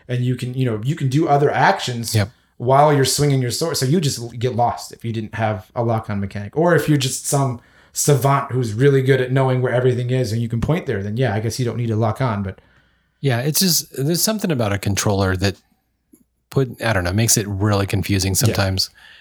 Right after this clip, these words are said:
Speaker 2: I, I think that, uh, as we advance towards V R, I, um, and it becomes more fluid for us, I don't think we'll choose these weird components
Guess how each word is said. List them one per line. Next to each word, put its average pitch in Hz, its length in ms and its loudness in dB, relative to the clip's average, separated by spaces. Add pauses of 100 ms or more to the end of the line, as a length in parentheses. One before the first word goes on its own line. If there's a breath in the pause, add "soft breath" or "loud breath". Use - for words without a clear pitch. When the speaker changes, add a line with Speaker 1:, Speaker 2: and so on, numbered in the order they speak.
(280 loud breath)
Speaker 2:
I, 120 80 -2 (160)
I 139 40 2
think 165 220 0
that, 120 160 0
uh, 98 380 0 (220)
as 110 260 0
we 117 140 2
advance 104 380 0
towards 104 380 -2
V 98 240 2
R, 92 400 0 (100)
I, 101 220 0 (300)
um, 98 500 0 (200)
and 117 120 2
it 107 80 2
becomes 107 280 0
more 104 200 2
fluid 104 480 -2
for 127 160 -2
us, 147 280 0 (560 soft breath)
I 131 80 0
don't 131 200 0
think 101 280 0 (100)
we'll 95 320 2
choose 92 380 0
these 92 200 0
weird 92 200 -2
components - 640 -2